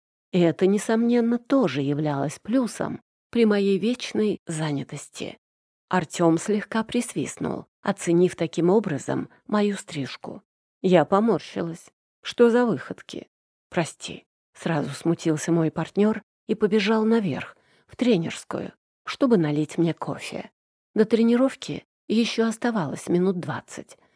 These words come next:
Можно не спеша переодеться, выпить кофе, выкурить сигарету и размяться на станке. Я уже вытаскивала окурок из мундштука, собираясь идти в зал, когда зазвонил мобильный.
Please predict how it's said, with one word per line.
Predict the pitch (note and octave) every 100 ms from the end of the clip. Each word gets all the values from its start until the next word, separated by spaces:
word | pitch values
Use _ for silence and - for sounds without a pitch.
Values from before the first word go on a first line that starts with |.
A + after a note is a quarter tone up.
| _ _ -
Можно | D4 G#3 E3
не | D#3
спеша | - E3+ - D#3+
переодеться, | D3+ D#3+ D#3+ D#3 A#3 B3+ - G#3+ G#3 _ _ _ -
выпить | C4 C4 - -
кофе, | - F3 - - F3+ - _ _
выкурить | - A3 A3 G3+ G3+
сигарету | - G3 G#3+ A#3+ A#3+ - - - _ _ _
и | C#4
размяться | A3+ D#3+ D#3+ D#3 E3 E3+
на | E3
станке. | D3+ - D3+ C#3+ - C3+ - _ _ _ -
Я | F#3 F3
уже | D#3+ D#3+
вытаскивала | E3+ E3+ F3 - - D#3 D#3+ E3
окурок | - A#3+ G#3 -
из | D3+ C#3+
мундштука, | D#3 D3+ - E3 D#3+ C#3 - _ _ _ _
собираясь | - G3 G3 F3+ F3 -
идти | F#3 - G#3+
в | G3
зал, | F#3 - - - _ _ _ _ _
когда | B3+ A3 B3
зазвонил | A3 G#3+ G#3+ A3+ A3+ A3
мобильный. | A3+ G3+ C3+ B2+ - -